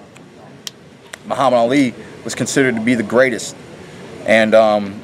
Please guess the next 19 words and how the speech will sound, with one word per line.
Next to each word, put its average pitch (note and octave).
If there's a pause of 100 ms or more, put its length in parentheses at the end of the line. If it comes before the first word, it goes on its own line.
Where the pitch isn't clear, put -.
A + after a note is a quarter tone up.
you A#2
know, G#2+ (840)
it C3
is A#2
that B2+
form C3+
of F#2+
greatness A#2 (280)
that A2+
I A2+
strive C3+
for. - (920)
You G#2+
know, F#2+ (180)
um, F#2+ (580)
I A#2
wore D3+
this C#3
today F#2+